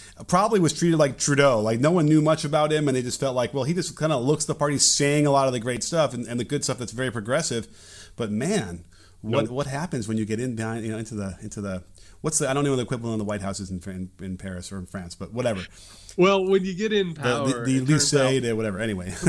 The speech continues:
Speaker 2: it turns out that when you get in power, when you're Emmanuel Macron, and by the way, for the record, not a fan of Emmanuel Macron at all. I, I, I, I think he sucks, and I think he's a big part of the reason why we're in this situation.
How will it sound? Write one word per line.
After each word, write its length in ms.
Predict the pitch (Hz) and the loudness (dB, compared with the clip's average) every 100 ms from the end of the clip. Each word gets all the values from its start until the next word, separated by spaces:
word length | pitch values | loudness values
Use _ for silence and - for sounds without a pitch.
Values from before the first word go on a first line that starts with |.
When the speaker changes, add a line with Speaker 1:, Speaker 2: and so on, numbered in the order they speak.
| 143 | 4
Speaker 2:
it 300 | 208 208 202 | 4 4 0
turns 480 | 190 233 247 226 - - | -2 0 0 -4 -8 -6
out 300 | 165 143 - | -4 -4 -4
that 120 | 123 | -4
when 180 | 127 135 | -2 -2
you 120 | 139 | 0
get 200 | 143 135 | 2 2
in 180 | 127 120 | 0 0
power, 480 | - 123 113 101 | 0 2 2 -2
when 100 | 98 | -2
you're 140 | 110 113 | 0 0
Emmanuel 380 | 110 117 127 113 | 2 2 2 0
Macron, 420 | 107 135 117 107 | 0 0 0 2
and 140 | 160 | 4
by 100 | 254 | 6
the 80 | 214 | 4
way, 240 | 156 117 101 - - - | 4 0 -8 -20 -20 -10
for 160 | 226 196 | -2 0
the 80 | 156 | 2
record, 340 | 143 131 101 - - - - | 0 -2 -12 -16 -20 -12 0
not 300 | 180 208 185 | 4 4 4
a 40 | |
fan 340 | 180 170 143 131 | 0 -2 0 -2
of 80 | |
Emmanuel 360 | 120 113 107 101 | -4 -6 -6 -8
Macron 340 | 92 - - - _ - - | -12 -18 -20 -20 _ -16 -2
at 180 | 160 143 | 0 2
all. 460 | 135 123 107 98 | 0 -2 -6 -6
I, 160 | 127 147 | -2 -2
I, 140 | 143 | 0
I, 280 | 151 139 143 139 | -4 -2 -6 -6
I 80 | |
think 220 | 135 135 - | -8 -8 -10
he 80 | |
sucks, 520 | 104 - 123 131 - - | -14 -6 -4 -4 -6 -8
and 80 | |
I 80 | 117 | -6
think 220 | 120 120 | -6 -8
he's 160 | 120 107 | -6 -6
a 20 | |
big 240 | 98 117 117 | -6 -6 -4
part 160 | 117 | -4
of 80 | 110 | -2
the 80 | 104 | -2
reason 400 | 107 113 113 104 | -2 -2 -4 -4
why 240 | 104 110 | -2 0
we're 160 | 120 120 | 2 0
in 120 | 113 | 0
this 140 | 107 | -4
situation. 600 | - 101 107 104 107 107 | -4 -4 -2 0 0 -2